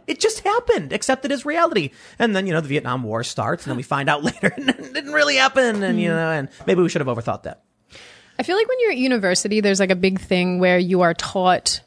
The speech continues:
Speaker 2: not well to think critically. I don't know if that was, you know, anyone else's experience, but that was definitely mine.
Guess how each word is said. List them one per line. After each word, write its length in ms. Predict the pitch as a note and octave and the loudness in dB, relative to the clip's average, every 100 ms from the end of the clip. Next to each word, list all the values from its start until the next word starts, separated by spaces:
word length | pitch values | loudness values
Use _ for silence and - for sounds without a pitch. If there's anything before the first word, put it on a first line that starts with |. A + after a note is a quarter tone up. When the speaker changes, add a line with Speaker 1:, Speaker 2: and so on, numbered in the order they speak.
| - | -2
Speaker 2:
not 400 | G3+ G3+ - - | 2 2 -2 -2
well 460 | F#3+ F3+ F#3+ A#3+ - | 2 2 2 0 -2
to 100 | - | -6
think 240 | C4+ D4+ - | -4 -4 -2
critically. 580 | C#4+ C#4+ - D4 C#4+ - | 0 0 0 0 0 0
I 100 | A#3 | 2
don't 100 | A#3 | 4
know 60 | |
if 60 | F#3 | 4
that 140 | F#3 | 2
was, 260 | F3 E3+ - _ - | 0 -4 -10 _ -8
you 100 | E3+ | -6
know, 200 | E3 E3+ _ - | -4 -8 _ -6
anyone 240 | F3+ E3 | -4 -2
else's 280 | E3 - E3+ | -2 -4 -6
experience, 340 | - E3 D#3+ | -4 -4 -2
but 100 | F#3+ | 2
that 100 | G3+ | 2
was 100 | G3 | 2
definitely 320 | F#3+ F3+ E3+ | 0 -2 -4
mine. 360 | D#3+ C#3+ - G#3 | -4 -6 -6 -8